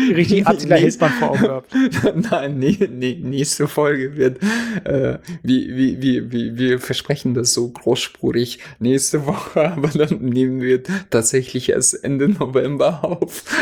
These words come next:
Speaker 1: Ja, hey,
Speaker 2: Wo,
Speaker 1: ne-,
Speaker 2: wo, <laughs>
Speaker 1: mit
Speaker 2: wo
Speaker 1: nächster
Speaker 2: die
Speaker 1: Woche
Speaker 2: Wahl
Speaker 1: meinen
Speaker 2: vor-
Speaker 1: wir, nein, nein, mit nächster Woche meinen wir, wann ihr nächstes Mal den Podcast euch anhört. Es kann ja
Speaker 2: Genau.
Speaker 1: sein, dass dieser Podcast dann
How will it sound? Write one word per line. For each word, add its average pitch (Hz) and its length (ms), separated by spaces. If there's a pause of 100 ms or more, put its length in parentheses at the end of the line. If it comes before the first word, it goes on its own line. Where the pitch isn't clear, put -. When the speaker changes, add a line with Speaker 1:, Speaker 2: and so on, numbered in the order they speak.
(220)
Speaker 1:
Ja, 156 160
hey, 175 240
Speaker 2:
Wo, 165 100
Speaker 1:
ne-, 156 140
Speaker 2:
wo, 330 60
<laughs> - 1500
Speaker 1:
mit 165 80
Speaker 2:
wo 151 40
Speaker 1:
nächster 156 280
Speaker 2:
die 151 60
Speaker 1:
Woche 156 160
Speaker 2:
Wahl 175 80
Speaker 1:
meinen 170 160
Speaker 2:
vor- 151 100
Speaker 1:
wir, 175 320 (200)
nein, 147 140
nein, 156 160
mit 143 140
nächster 165 260
Woche 160 200
meinen 151 200
wir, 147 180
wann 147 220
ihr 175 160
nächstes 160 380
Mal 151 500 (800)
den 143 80
Podcast - 400
euch 143 140
anhört. 135 420 (400)
Es - 140
kann 175 100
ja 170 80
Speaker 2:
Genau. 160 120
Speaker 1:
sein, 160 200
dass 151 140
dieser 147 240
Podcast 156 640
dann 147 200